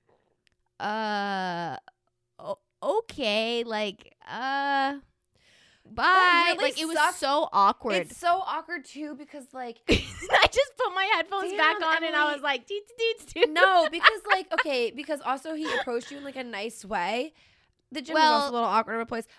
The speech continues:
Speaker 2: but
Speaker 1: it was kind of weird because I was about to get on the Stairmaster, and he
Speaker 2: Mm,
Speaker 1: tapped
Speaker 2: get
Speaker 1: on
Speaker 2: that
Speaker 1: my
Speaker 2: booty, right?
Speaker 1: shoulder.
Speaker 2: But the thing is, like, I feel bad
Speaker 1: From
Speaker 2: because, like,
Speaker 1: behind.
Speaker 2: because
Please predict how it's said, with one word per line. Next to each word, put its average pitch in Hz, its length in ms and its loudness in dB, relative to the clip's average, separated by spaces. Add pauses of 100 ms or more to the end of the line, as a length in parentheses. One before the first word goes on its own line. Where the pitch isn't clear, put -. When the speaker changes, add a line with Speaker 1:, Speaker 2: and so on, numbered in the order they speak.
Speaker 2:
but 415 240 4
Speaker 1:
it 370 60 -2
was 381 160 -6
kind 359 240 -4
of 277 200 -10
weird 214 300 -2
because 208 300 -4
I 220 60 0
was 208 100 -2
about 190 240 -2
to 220 40 -10
get 185 220 -8
on 190 220 -6
the 160 40 -12
Stairmaster, 147 840 -10 (240)
and 196 100 -4
he 190 80 -6
Speaker 2:
Mm, 185 60 -14
Speaker 1:
tapped 208 300 -8
Speaker 2:
get 226 40 -4
Speaker 1:
on 214 60 -4
Speaker 2:
that 185 80 -4
Speaker 1:
my - 40 -6
Speaker 2:
booty, 175 200 -8
right? 180 100 4
Speaker 1:
shoulder. 160 360 -4 (340)
Speaker 2:
But 359 100 -12
the 381 80 -8
thing 381 200 -10
is, 370 180 -10
like, 294 340 -12
I 277 140 -4
feel 294 260 -12
bad 247 60 -12
Speaker 1:
From 240 160 0
Speaker 2:
because, - 140 -4
like, - 60 -12
Speaker 1:
behind. 175 380 -4
Speaker 2:
because - 300 -10